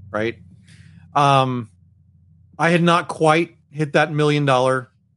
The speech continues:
per year mark for my M S P. And I knew that to take it over that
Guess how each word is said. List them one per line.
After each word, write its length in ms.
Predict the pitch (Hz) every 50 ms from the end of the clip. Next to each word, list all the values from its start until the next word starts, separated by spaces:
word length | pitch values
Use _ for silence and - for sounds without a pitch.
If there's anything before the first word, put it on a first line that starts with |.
| _ _ _
per 120 | _ 147
year 220 | 139 131 123 120 110
mark 420 | 110 107 98 107 123 - _ _ _ _ _ _ _ _
for 140 | _ 131 120
my 160 | 117 113 113
M 120 | 110 107
S 140 | 107 104 -
P. 360 | - - 98 92 101 107 - _ _ _ _ _ _ _ _ _ _ _ _ _ -
And 600 | 143 135 135 131 131 127 123 120 120 120 120 123 -
I 140 | 143 139
knew 440 | 135 139 139 139 143 147 151 156 156 151
that 260 | 135 143 131 - -
to 180 | - - 143
take 300 | 139 - - 147 139 135
it 140 | 143 131 - _
over 340 | 156 170 180 175 139 139 139
that 500 | 120 123 113 107 107 120 - - - -